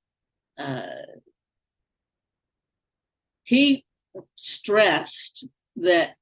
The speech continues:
God became man. God came to us, he set up his tent with us, and he's still here, uh, with us. And, um, that this,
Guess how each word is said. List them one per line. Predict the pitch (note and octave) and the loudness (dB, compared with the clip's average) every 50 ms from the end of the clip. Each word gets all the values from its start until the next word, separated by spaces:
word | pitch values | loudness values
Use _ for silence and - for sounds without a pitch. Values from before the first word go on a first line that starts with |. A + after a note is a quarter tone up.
| _ F3 | _ 0
God | D#3 F#3 F#3 F#3 F#3+ G3+ G#3 G3+ G3 - A3+ - _ _ _ _ | 2 4 4 4 4 4 2 2 0 -4 -10 -14 _ _ _ _
became | E3 E3 D#3+ - - G#3+ G3 E3+ E3 D#3 D3 | -6 -4 -4 -4 -6 -4 -4 -2 -2 -2 -2
man. | D3+ D#3 D3+ D3+ C3+ B2 A#2+ A#2 - - _ _ _ _ _ _ - D3+ | -2 -4 -4 -4 -6 -6 -8 -12 -18 -20 _ _ _ _ _ _ -2 2
God | E3 F3+ F3+ F#3+ G3 F#3+ F3+ D#3 - | 4 4 6 6 4 2 0 -2 -8
came | - G3+ F#3+ F3 F3+ F3 - | -8 -6 -4 -4 -4 -4 -6
to | - F#3 - - - | -6 -8 -8 -6 -2
us, | F#3+ G#3+ A#3 G#3+ B3+ C#4 C#4 - - - - _ _ _ | 0 0 2 2 0 0 0 -2 -6 -8 -12 _ _ _
he | - E3+ D3+ | -2 -2 -2
set | C#3 - - G3 F3+ F3+ F3+ | -2 -2 -2 0 2 2 4
up | F3+ F3 F3+ - - - | 2 2 0 -4 -8 -6
his | E3+ E3 D#3 D#3 - - - - | -4 -4 -4 -4 -6 -10 -10 -12
tent | - - A#3 G#3+ F#3+ - - F3+ | -6 -4 -2 -2 -2 -4 -4 -4
with | D#3+ D3+ - - _ | -4 -4 -6 -4 _
us, | F#3 G3+ G#3+ A3+ A#3 - - - - _ _ _ _ _ | 0 2 2 2 0 -2 -4 -10 -14 _ _ _ _ _
and | - D#3+ D#3+ E3 | -4 -4 0 0
he's | E3+ E3 D#3 - - | 0 0 0 0 -2
still | - - - G3 G3+ G3+ G3 F#3 | -2 2 2 2 4 4 2 0
here, | - - - - - G3 F#3 E3+ D#3 C#3 B2+ B2+ - _ _ _ _ _ _ _ _ _ _ | -2 -4 -10 -8 -2 2 2 2 2 0 -4 -6 -10 _ _ _ _ _ _ _ _ _ _
uh, | C#3+ C#3+ C3 C3 C3 | -8 -6 -6 -6 -6
with | C3 C#3 C#3+ C3+ B2+ | -4 -4 -4 -2 -2
us. | B2 A2+ G#2 - - - - - - - _ _ - - - - - _ _ _ _ _ _ _ _ _ D3+ | -4 -4 -6 -8 -10 -12 -12 -12 -12 -14 _ _ -20 -20 -20 -20 -20 _ _ _ _ _ _ _ _ _ -4
And, | D3+ D3+ D3+ D3 D3 C#3+ D3 D#3 D3 - - - | -2 -2 -2 -2 -2 -2 -2 -2 -4 -4 -4 -2
um, | - D#3+ D#3+ - - - E3 D#3 - - _ _ E3 | 0 0 2 2 0 -2 -2 -4 -8 -10 _ _ 2
that | F3+ F3 E3+ D#3+ - - _ _ _ _ | 2 4 4 2 -2 -6 _ _ _ _
this, | F3+ F3 F3+ E3+ - - - - | 2 2 4 4 2 -4 -8 -12